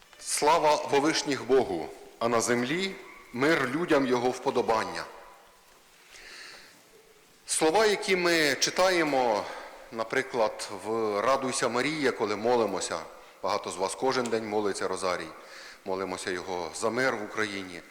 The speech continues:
молимося за наше військо. Це слова, які сказала Єлизавета Марії. І ті слова, які є на літургії,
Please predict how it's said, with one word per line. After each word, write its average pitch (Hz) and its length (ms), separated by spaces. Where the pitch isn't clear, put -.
молимося 101 440
за 101 120
наше 107 260
військо. 120 460
Це 190 160
слова, 170 360
які 185 580
сказала 147 840
Єлизавета 139 840
Марії. 117 580
І 147 100
ті 233 200
слова, 202 320
які 175 280
є 170 140
на 165 140
літургії, 127 720